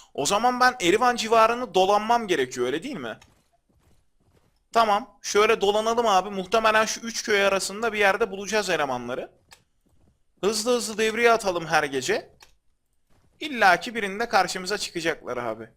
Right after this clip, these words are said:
Birinden bir, bir devriyenin birinden birinde karşımıza çıkacaklar.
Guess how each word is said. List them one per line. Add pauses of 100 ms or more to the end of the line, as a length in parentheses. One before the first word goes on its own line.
Birinden
bir,
bir
devriyenin
birinden
birinde
karşımıza
çıkacaklar.